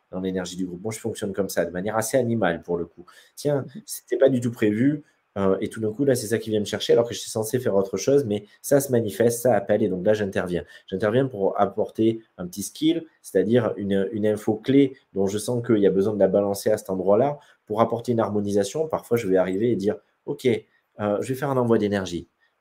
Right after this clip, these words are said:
Speaker 1: Euh, je vous propose de vous poser, vous le recevez quand c'est bon pour vous, mais je sens que ça brasse et qu'on va aider à refaire descendre ça, à l'intégrer. »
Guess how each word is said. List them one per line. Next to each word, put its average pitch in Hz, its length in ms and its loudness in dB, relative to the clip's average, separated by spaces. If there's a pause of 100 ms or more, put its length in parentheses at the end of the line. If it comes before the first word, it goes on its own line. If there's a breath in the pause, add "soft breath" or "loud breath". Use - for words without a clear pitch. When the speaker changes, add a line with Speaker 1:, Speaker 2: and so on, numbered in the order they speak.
Speaker 1:
Euh, 95 520 2
je 95 80 -16
vous 117 80 -8
propose 131 300 0
de 123 40 0
vous 117 120 2
poser, 120 340 4
vous 123 120 2
le 107 60 2
recevez 101 320 -2
quand 139 140 -4
c'est 139 140 -2
bon 123 180 -2
pour 113 220 -2
vous, 110 120 -2
mais 101 220 -4 (220 soft breath)
je - 100 -16
sens 120 180 0
que - 80 -10
ça 95 140 4
brasse 98 400 2
et 104 80 -8
qu'on - 280 -2
va 95 280 2
aider 101 260 2
à 101 120 4
refaire 95 360 -2
descendre 98 320 -4
ça, 92 200 0
à 95 200 -4
l'intégrer. » 101 460 -6